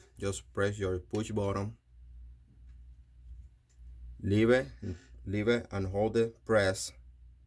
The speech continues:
until you get the solid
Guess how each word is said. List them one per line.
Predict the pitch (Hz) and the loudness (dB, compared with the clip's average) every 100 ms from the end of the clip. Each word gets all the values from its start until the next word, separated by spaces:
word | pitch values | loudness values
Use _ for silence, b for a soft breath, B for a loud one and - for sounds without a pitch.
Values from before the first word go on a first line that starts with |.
| - - - - - _ - - - - - - - | -20 -20 -20 -20 -20 _ -20 -20 -20 -20 -20 -20 -6
until | 98 95 101 | -4 0 2
you | 92 98 | 4 6
get | 104 117 - - - - - - - - 104 | 6 6 4 -8 -16 -18 -16 -16 -14 -6 0
the | 101 - - - - | 0 0 -8 -14 -8
solid | - 127 113 120 | -2 4 6 6